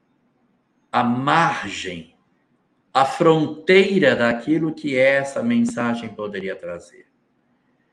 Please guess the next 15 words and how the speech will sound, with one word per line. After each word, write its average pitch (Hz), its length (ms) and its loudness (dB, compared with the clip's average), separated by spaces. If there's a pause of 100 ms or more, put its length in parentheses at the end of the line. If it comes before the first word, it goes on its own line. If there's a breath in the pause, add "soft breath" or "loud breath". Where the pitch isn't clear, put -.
(540)
Mas 202 560 0
a 151 100 0
formação 180 800 0
humanista 151 920 0
de 107 140 -6
Allan 113 280 -2
Kardec 104 640 -4
no 98 140 -8
Castelo 117 540 -4
de 113 200 -4
Verdun 104 540 -6 (1120)
sob 151 540 6
a 131 80 8
orientação 131 920 0
de 110 400 -8